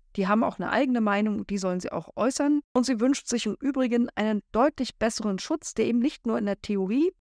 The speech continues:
Stichwort gesetzlicher Rahmen, stattfinden darf, sondern auch in der Praxis stattfinden muss. Und da geht's eben darum, dass es Konsequenzen geben muss, wenn es Verstöße gibt. Und die gibt's halt hundertfach,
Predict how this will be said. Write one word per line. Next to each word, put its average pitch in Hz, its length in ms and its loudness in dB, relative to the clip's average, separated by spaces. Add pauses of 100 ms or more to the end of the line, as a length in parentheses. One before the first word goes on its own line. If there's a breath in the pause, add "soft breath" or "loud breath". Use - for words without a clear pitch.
(100)
Stichwort 190 400 -2
gesetzlicher 185 560 -4
Rahmen, 240 300 0 (320)
stattfinden - 560 0
darf, 233 220 2
sondern - 260 -2
auch 196 100 -4
in 220 80 2
der 190 80 2
Praxis - 560 -4
stattfinden - 600 -4
muss. 226 240 -2
Und 190 140 -4
da 202 120 0
geht's 202 300 -4
eben 190 240 -2
darum, 190 340 0
dass 180 160 -6
es - 140 -14
Konsequenzen 190 680 -2
geben 190 300 0
muss, 190 240 -4 (460)
wenn 202 160 4
es 240 80 -2
Verstöße 196 520 -2
gibt. - 280 -8
Und 196 160 -2
die 208 60 -2
gibt's 208 260 -4
halt 196 220 0 (140)
hundertfach, 202 600 0